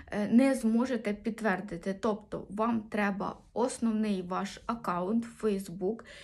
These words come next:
який буде зареєстрований на ваше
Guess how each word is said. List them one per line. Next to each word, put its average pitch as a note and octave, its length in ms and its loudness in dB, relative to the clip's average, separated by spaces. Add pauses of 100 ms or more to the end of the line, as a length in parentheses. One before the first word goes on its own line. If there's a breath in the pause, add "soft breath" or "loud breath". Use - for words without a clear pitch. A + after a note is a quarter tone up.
(140)
який A#3 360 2
буде C#4+ 460 2
зареєстрований A3 1080 2
на F#3+ 440 0
ваше G#3 480 -2